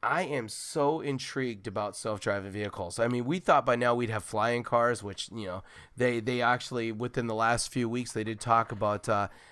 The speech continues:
they have a prototype of a flying car. Now, I, I haven't read anything i-, about that. I just saw the headline. But self-driving cars,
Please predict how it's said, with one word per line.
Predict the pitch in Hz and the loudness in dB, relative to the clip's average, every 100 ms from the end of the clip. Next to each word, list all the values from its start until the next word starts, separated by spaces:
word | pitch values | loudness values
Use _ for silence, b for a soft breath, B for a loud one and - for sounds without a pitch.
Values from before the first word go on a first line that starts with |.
| - | -2
they | 113 | 0
have | 123 | 0
a | 104 | -2
prototype | - 180 156 120 104 | 2 2 2 0 -2
of | 101 98 | -4 -6
a | |
flying | - 104 98 | 0 0 0
car. | 92 104 107 | -2 -2 0
Now, | 104 | -2
I, | 98 101 - | -2 -2 -2
I | 110 113 98 | -2 0 -2
haven't | 107 113 90 | -2 -4 0
read | 113 113 | 0 0
anything | 107 101 101 104 | -2 -4 -6 -6
i-, | - - | -10 -10
about | 107 104 117 | -6 -4 0
that. | 117 | 0
I | 101 | 0
just | 104 107 | -2 0
saw | 101 | 0
the | 95 | 0
headline. | 104 113 120 131 135 B B B B - | -4 -2 -2 -4 -6 B B B B -6
But | 110 | -4
self-driving | - 151 180 160 160 147 | 2 2 2 0 0 -2
cars, | - 120 131 147 143 | -2 -2 -2 -4 -8